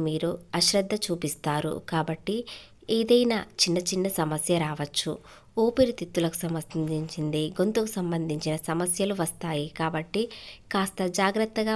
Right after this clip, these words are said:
వహించండి. ఈ రోజున మీరు ఎక్కడ బయట ఆహారం తీసుకోవడం మంచిది కాదు. వీలైతేనే ఇంట్లోనే తినండి. డ్రింక్స్కి కాస్త దూరంగా ఉండండి.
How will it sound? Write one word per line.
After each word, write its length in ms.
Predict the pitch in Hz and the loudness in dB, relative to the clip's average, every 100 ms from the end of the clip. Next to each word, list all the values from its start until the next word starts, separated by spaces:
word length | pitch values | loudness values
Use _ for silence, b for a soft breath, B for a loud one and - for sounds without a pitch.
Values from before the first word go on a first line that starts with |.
| 214 | 0
వహించండి. 680 | 151 160 156 170 156 160 156 - B B B 214 | -2 -2 -2 -2 -2 -2 -2 -6 B B B 0
ఈ 80 | 202 | 2
రోజున 340 | 180 165 175 170 226 - B B 214 | 2 2 0 0 0 -4 B B 2
మీరు 240 | 226 240 220 - | 4 6 4 0
ఎక్కడ 320 | - - 208 208 185 160 | -8 -2 0 2 2 2
బయట 240 | 147 156 175 175 - - 196 | 2 2 2 0 -2 -4 -2
ఆహారం 360 | 220 220 233 220 - | 2 2 0 -2 -2
తీసుకోవడం 640 | 160 - - 160 160 165 - | -2 -2 -2 0 2 0 -2
మంచిది 400 | 170 147 - 170 175 | -4 -2 -2 -4 -4
కాదు. 320 | 151 143 151 143 B B B 202 | -2 0 0 0 B B B 2
వీలైతేనే 720 | 196 220 214 214 175 160 156 147 - 180 | 4 6 4 4 2 2 2 0 -4 -2
ఇంట్లోనే 460 | 196 208 233 226 240 240 | -2 -2 -2 2 0 0
తినండి. 460 | 170 147 147 147 147 151 175 165 - 175 | 0 2 2 0 -2 -2 -4 -4 -6 0
డ్రింక్స్కి 500 | 208 240 - - 226 - - | 2 2 -2 -4 -4 -4 -4
కాస్త 340 | 165 160 - 151 160 | -2 -2 -2 0 2
దూరంగా 440 | 190 208 208 208 208 | 2 2 2 2 2
ఉండండి. 520 | 151 151 147 147 | 0 0 0 0